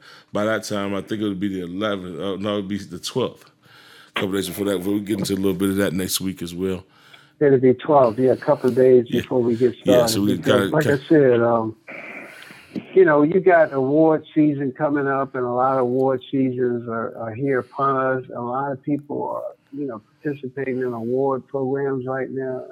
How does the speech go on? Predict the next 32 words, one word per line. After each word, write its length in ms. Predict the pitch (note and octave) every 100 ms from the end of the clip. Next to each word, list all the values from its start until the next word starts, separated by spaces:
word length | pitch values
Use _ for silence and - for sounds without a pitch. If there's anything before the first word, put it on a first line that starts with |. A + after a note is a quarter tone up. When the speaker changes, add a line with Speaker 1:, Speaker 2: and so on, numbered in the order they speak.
| -
Speaker 1:
Mm-hmm. 200 | F#2+ F#2+ - _ _ _ _ _ _ _ _ _ _ _ _ _ _ -
Speaker 2:
Do 220 | C4 D#4+
it 80 | A3+
the 180 | G3 F3
old-fashioned 720 | E3 C#3 D3 C3+ A#2+ - A2
way. 300 | G#2 F#2+ - _
Speaker 1:
Mm-hmm. 80 | -
Speaker 2:
Don't 320 | F3+ F#3 E3
just 240 | F#3 E3+ E3
let 180 | C#3+ -
people 300 | D3 C#3 A2
give 260 | B2+ C#3
it 120 | C#3 -
to 100 | D3
you. 300 | C#3+ C3+ C#3 _ _
Earn 300 | D#4 D4 A2
it. 120 | F2+ - _ _ _ _ _
Speaker 1:
Right. 180 | F2+ F#2
Speaker 2:
Remember 240 | F3+ G3 F3 E3+
that 80 |
commercial 640 | - E3 E3+ E3+ - E3 D#3+ _ _ _ _ _
that 100 | D#3
used 220 | D#3 D#3+ D#3
to 80 |
come 280 | D3 E3 E3
on, 320 | D#3 D#3 D3+
and 120 | C3+ C3
the 60 |
guy 300 | A#2+ D3 D3
come 260 | C#3+ D3+ C#3
on 220 | C#3 C3+
and 100 | B2+